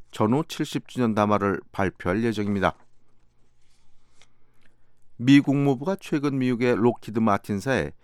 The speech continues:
이지스 전투 시스템 두 기를 일본에 십오억 달러에 판매하는 계획을 승인했습니다. 양국 간 이번 계약은 미 해군과 합동 군사 훈련을 수행할 수 있도록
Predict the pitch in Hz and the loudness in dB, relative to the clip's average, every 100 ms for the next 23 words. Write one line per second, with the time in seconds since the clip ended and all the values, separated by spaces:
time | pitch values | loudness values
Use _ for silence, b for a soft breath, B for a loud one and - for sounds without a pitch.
0 | - - 123 127 120 117 170 - 139 - | -20 -6 -4 -2 -2 -4 -6 -4 -4 -4
1 | 127 - 123 - 120 113 107 113 127 76 | -6 -4 -6 -2 -4 -2 -4 -2 -2 -2
2 | - b b 117 117 113 165 - - 151 | -6 b b 2 2 2 -2 -6 -4 -2
3 | 143 - 120 117 113 110 - - - 131 | -2 -2 0 2 2 0 -2 -10 -6 -2
4 | 113 107 101 - 90 87 127 - 123 110 | 0 0 -2 -2 -2 -2 -6 -6 -4 -4
5 | - 101 92 - b b b b b b | -4 -2 -2 -2 b b b b b b
6 | b - 117 127 120 - 165 147 139 117 | b 6 8 8 4 0 -2 -2 -2 0
7 | 110 139 101 82 - - - 117 127 127 | 2 2 2 -2 -10 -20 -2 2 4 2
8 | 120 123 160 165 165 - 139 120 120 110 | 0 -2 -4 -6 -8 -4 -2 0 0 0
9 | 113 110 110 110 - - 120 107 95 95 | 0 0 0 0 -2 -4 -2 -2 -4 -6
10 | - 127 78 | -4 -2 -2